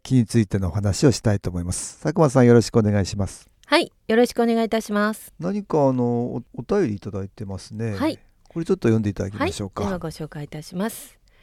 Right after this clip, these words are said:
Speaker 2: 二ヶ月前に新機構に出会い、週に一度センターへ通い、気のセッションを受けています。中川会長の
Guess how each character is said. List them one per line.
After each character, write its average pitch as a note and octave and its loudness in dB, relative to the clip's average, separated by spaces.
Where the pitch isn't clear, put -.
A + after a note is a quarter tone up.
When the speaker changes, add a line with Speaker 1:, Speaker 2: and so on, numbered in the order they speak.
Speaker 2:
二 G#3+ 0
ヶ D4 4
月 D#4+ 0
前 D#4 4
に D#3 2
新 B3 -2
機 A#3 -12
構 F#3+ 2
に D#3 -2
出 D3+ -2
会 C#3 0
い、 - -8
週 D#4+ 0
に G#3 0
一 E3 -8
度 E3+ 4
セ C4+ 0
ン B3+ -4
タ D#3+ -2
ー C3+ 0
へ B2 -2
通 G3 2
い、 - 0
気 C4+ -2
の D4+ 2
セ E4+ 2
ッ - 4
シ - -2
ョ - 4
ン E3+ 2
を - 2
受 E3+ 0
け E3 -4
て D#3 -2
い C3 -2
ま C3+ -6
す。 - -16
中 G#3+ 2
川 B3+ 2
会 E3+ 0
長 D#3+ -2
の D3+ -2